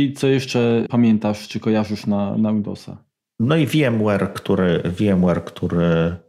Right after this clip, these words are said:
Speaker 2: wspominaliśmy, V M ware Player kiedyś był darmowy, teraz sobie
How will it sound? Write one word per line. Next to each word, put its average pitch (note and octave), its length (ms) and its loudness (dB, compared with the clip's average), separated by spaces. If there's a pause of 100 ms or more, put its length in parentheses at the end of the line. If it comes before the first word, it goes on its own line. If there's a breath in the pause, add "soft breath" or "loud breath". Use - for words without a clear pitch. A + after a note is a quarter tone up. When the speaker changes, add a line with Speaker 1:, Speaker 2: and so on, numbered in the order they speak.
(100)
Speaker 2:
wspominaliśmy, F2 720 0
V F2+ 240 0
M E2+ 120 0
ware F#2+ 220 0 (360 soft breath)
Player D#2 460 2
kiedyś F2 280 2
był E2+ 160 2
darmowy, F#2+ 560 2 (380 loud breath)
teraz E2+ 340 -2
sobie F2 460 0